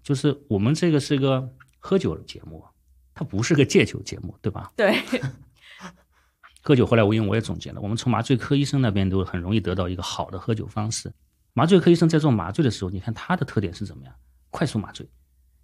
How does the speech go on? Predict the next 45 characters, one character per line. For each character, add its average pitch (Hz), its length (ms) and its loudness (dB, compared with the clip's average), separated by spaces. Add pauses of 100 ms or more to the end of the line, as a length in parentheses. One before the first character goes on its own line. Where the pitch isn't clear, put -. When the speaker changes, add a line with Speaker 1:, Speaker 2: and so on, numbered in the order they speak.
(100)
Speaker 1:
你 104 80 2
一 - 20 4
个 131 80 6
病 143 160 4
人 135 80 6
进 131 160 2
来， 95 220 0
我 - 80 -4
一 123 80 0
分 147 160 0
半 151 120 2
我 90 100 0
就 98 100 -2
能 90 100 -2
让 98 140 -4
你 95 80 -8
睡 101 160 -6
过 95 100 -6
去， - 180 -16 (280)
没 101 180 2
感 90 160 -4
觉， - 200 -18
一 110 120 -4
分 104 180 -8
半。 110 160 -10 (560)
当 160 300 4
开 - 140 0
刀 151 140 8
医 147 40 8
生 143 140 6
说 143 160 4
这 143 140 0
件 139 120 4
事 127 140 0
情 127 140 6
结 104 160 0
束 139 200 -2
了， - 160 -8
你 98 100 -10
可 127 120 -2
以 - 20 0
把 85 120 -4
他 110 100 -2
弄 127 180 2
醒 - 160 -6